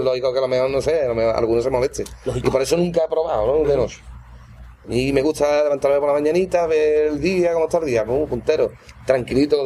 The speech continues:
Speaker 1: que no haya mucho ruido, yo tener, estar solo. Es muy importante estar solo, no estar con
Speaker 2: ¿Siempre
Speaker 1: nadie.
Speaker 2: compone el mismo li-, sitio? ¿Hay alguna vez que se te ha ocurrido
Speaker 1: No,
Speaker 2: alguna letra
Speaker 1: me da igual, me da igual.
Speaker 2: en coche o en
Speaker 1: Alguna
Speaker 2: vacaciones por ahí?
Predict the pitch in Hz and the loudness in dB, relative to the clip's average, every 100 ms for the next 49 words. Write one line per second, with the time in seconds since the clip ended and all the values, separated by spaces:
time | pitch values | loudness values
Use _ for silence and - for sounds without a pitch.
0 | 135 117 123 123 117 107 135 135 131 127 | 0 2 2 2 0 2 2 4 2 2
1 | 120 123 123 127 127 139 - 131 - 156 | 2 2 2 0 0 0 2 0 0 0
2 | 143 139 - - - - - 117 117 123 | 0 -6 -10 -16 -18 -16 -8 -2 0 0
3 | 120 135 123 123 123 147 135 123 120 120 | 0 -4 -4 -4 -2 -2 -2 -4 -2 -2
4 | 120 120 120 120 233 226 226 226 226 226 | 0 0 0 0 0 0 0 0 0 -2
5 | 220 208 226 214 220 214 226 240 - 233 | -4 -2 -2 0 -2 -2 -4 -4 -8 -4
6 | 226 196 190 196 190 190 185 - 190 185 | 0 0 0 0 0 -2 -4 -2 -4 -2
7 | 185 175 160 151 147 156 143 - - 190 | -2 0 0 0 0 0 0 0 0 0
8 | - 180 170 131 131 135 123 117 120 127 | 0 0 0 0 0 2 0 0 0 0
9 | 185 170 - 170 160 156 156 151 151 151 | 0 -2 -2 0 2 2 0 -2 -2 0
10 | 127 131 135 131 156 165 151 160 170 | 0 0 -2 0 -2 0 0 0 -2